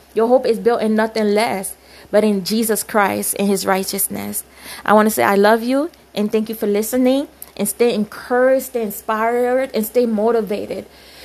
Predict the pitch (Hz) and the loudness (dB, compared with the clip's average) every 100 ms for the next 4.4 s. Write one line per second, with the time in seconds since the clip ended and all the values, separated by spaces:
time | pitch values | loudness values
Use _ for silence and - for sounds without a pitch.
0 | - - 226 247 - 262 254 - - - | -8 -4 -2 -2 0 2 2 -2 -8 -8
1 | 214 - 277 285 277 262 - 247 247 226 | -8 -4 -2 0 0 -2 0 0 0 -2
2 | 226 214 - 254 262 202 220 208 196 - | -4 -6 -6 -4 -2 0 0 0 -2 -4
3 | 208 - 254 240 185 180 220 240 226 220 | -4 -2 0 0 0 -2 0 -2 -4 -6
4 | 190 175 - | -8 -10 -14